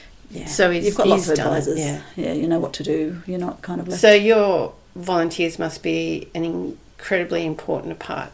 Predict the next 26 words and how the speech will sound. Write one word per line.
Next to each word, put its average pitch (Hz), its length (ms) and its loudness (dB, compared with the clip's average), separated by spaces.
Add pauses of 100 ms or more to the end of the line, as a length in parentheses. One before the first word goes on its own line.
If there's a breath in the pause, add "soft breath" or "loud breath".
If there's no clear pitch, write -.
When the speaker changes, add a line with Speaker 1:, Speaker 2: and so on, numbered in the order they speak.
Speaker 2:
of 156 140 -18
your 165 180 -6
event. 147 340 -8
Speaker 1:
Absolutely. 151 640 -2
It, - 120 -8
it's 208 220 -2
Speaker 2:
You 208 60 4
Speaker 1:
just 208 100 0
Speaker 2:
couldn't 190 240 4
do 156 140 0
it - 80 -4
without 139 340 -4
Speaker 1:
you 285 60 0
Speaker 2:
them, - 100 -4
Speaker 1:
can't 320 140 8
Speaker 2:
really. - 120 -2
Speaker 1:
do 233 200 4
it. - 160 0
Speaker 2:
No. 180 340 0 (240)
Speaker 1:
No, 180 260 0
no. - 60 -4
So 202 220 2
last 190 260 4
year 170 80 2
we 165 60 -2
had 156 200 -4